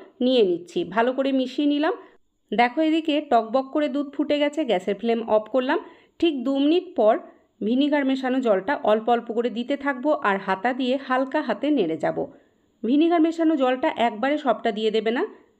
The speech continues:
তাহলে ছানা কিন্তু শক্ত হয়ে যাবে। অল্প অল্প করে দিতে থাকবে। যখন দেখবে কালার চেঞ্জ হয়ে গেছে, ছানা তৈরি হয়ে গেছে, তখন আর দিতে হবে না। দেখো ছানা তৈরি হয়ে গেছে, এখন এটাকে ছেঁকে নেব। তার জন্য বড়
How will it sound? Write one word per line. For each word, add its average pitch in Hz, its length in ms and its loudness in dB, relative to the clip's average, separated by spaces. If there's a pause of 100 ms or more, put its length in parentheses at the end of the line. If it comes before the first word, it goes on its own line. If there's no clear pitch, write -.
(120)
তাহলে 240 240 2
ছানা 226 360 -2
কিন্তু 262 280 -2
শক্ত - 380 -4
হয়ে 165 220 -2
যাবে। 160 240 -4 (100)
অল্প 240 280 0
অল্প 277 240 -2
করে 277 200 -2
দিতে 233 260 -4
থাকবে। 262 380 -4
যখন 202 280 -2
দেখবে 190 240 -2
কালার 196 440 -2
চেঞ্জ 214 280 0
হয়ে 262 160 0
গেছে, 240 300 -2 (420)
ছানা 233 360 0
তৈরি 277 300 0
হয়ে 294 200 0
গেছে, 226 300 -2
তখন 202 280 -2
আর 262 100 -4 (220)
দিতে 196 260 -2
হবে 165 280 -6
না। 160 120 -2 (720)
দেখো 226 220 0
ছানা 254 360 -2
তৈরি 262 280 0
হয়ে 269 220 0
গেছে, 262 240 -4 (160)
এখন 220 240 -2
এটাকে 247 300 -4 (120)
ছেঁকে 175 300 -2
নেব। 156 180 -4 (460)
তার 269 180 0
জন্য 302 200 2 (220)
বড় 208 220 2